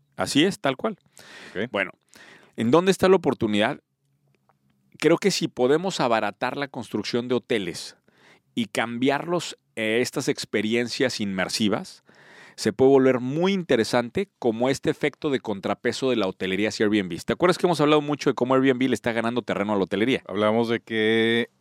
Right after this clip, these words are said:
Speaker 2: ya el treinta por ciento de las habitaciones en Riviera Maya son Airbnbs.
Speaker 1: Y hablamos, hemos hablado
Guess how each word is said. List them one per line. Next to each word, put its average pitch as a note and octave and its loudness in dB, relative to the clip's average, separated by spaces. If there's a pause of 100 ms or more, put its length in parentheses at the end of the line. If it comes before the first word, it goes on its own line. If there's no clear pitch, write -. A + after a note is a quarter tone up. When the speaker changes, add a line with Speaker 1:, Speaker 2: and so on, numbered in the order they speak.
Speaker 2:
ya A#2+ -2
el A#2+ -2
treinta B2 -2
por A#2 -6
ciento A2+ -2
de B2 2
las A#2+ 2
habitaciones G#2+ 0
en G2+ -4
Riviera F#2+ 4
Maya G2+ 2
son G2+ -2
Airbnbs. G2 -2
Speaker 1:
Y A#2 0
hablamos, G#2+ 2
hemos B2+ 2
hablado B2 8